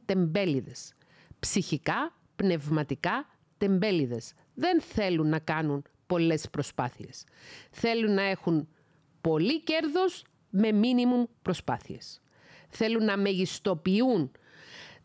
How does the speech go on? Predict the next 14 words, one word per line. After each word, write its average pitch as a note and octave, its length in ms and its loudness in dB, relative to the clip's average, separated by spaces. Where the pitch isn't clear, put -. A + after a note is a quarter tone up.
το, F#3+ 380 0
την G#3+ 160 2
ναρκισιστική F#3+ 680 0
τροφοδοσία F#3+ 640 0
που F#3+ 100 -2
θα F#3+ 160 -2
λαμβάνουν. D#3+ 720 0
Θέλουν A#3 300 0
να F3+ 140 0
παίρνουν A3 320 2
τις F3 220 -4
καλύτερης G3 720 -2
ποιότητας F3+ 920 0
συναισθήματα, F#3 840 0